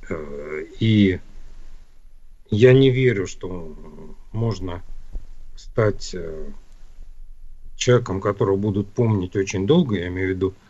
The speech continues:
с, э, позитивной точки зрения, если ты не добрый человек. В этой профессии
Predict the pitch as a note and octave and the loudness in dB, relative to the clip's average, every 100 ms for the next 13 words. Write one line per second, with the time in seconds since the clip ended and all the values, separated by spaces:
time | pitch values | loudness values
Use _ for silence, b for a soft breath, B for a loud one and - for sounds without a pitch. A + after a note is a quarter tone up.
0 | b b - - - - G2 E2+ E2 E2 | b b -20 -18 -14 -8 -4 -4 -4 -4
1 | - F2+ A2 A2 B2 G2+ F#2 F#2+ - F#2 | 0 0 2 6 6 6 4 -2 -2 -2
2 | F#2+ F#2+ F2 D2+ - - - _ - - | 2 2 0 -6 -14 -20 -20 _ -20 -20
3 | - - - G2 B2 B2 A2 G#2 - C#3 | -20 -20 -8 4 6 6 4 2 4 6
4 | A#2+ A2+ A#2+ G2 - - F#2 - E2+ - | 8 6 4 6 6 6 0 -6 -10 -4
5 | A2+ B2+ B2 - G#2+ - C#3+ - G#2+ F#2+ | -2 2 0 0 -2 -2 -4 -4 -6 -8